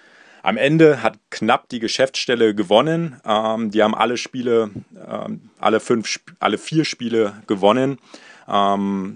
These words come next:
unter anderem auch gegen uns als Pressvertreter. Wir hatten natürlich den Nachteil, dass wir nur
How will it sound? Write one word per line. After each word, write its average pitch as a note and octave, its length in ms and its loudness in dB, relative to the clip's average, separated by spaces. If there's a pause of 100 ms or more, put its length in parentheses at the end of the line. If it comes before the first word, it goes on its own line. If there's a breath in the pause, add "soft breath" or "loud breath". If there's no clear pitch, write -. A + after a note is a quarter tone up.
unter A2 300 2
anderem G#2 320 0
auch G2+ 260 4
gegen G2+ 220 -4
uns A#2 320 -2
als G2+ 200 -4
Pressvertreter. G#2 1120 0
Wir G#2 200 0
hatten A2 80 0
natürlich G2+ 320 -4
den G2 140 -4
Nachteil, F#2+ 360 2
dass F#2+ 240 -2
wir G2+ 160 2
nur F#2 400 0